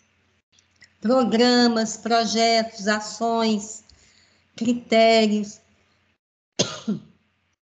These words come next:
é, pactuados, né, entre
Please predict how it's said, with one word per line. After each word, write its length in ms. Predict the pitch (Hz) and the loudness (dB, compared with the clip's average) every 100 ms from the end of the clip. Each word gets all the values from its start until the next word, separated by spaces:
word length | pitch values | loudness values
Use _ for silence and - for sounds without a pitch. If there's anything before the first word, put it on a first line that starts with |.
| _ _ _ _ | _ _ _ _
é, 440 | 220 220 220 208 196 | -2 0 0 -2 -4
pactuados, 1400 | - 277 220 - - 302 240 262 269 202 185 - - - | -6 -4 -4 -6 -2 2 4 2 0 -4 -10 -12 -16 -8
né, 360 | 196 240 302 - _ _ _ | -4 -4 -4 -14 _ _ _
entre 800 | 226 247 262 247 240 202 185 170 | -4 0 2 0 -4 -8 -8 -10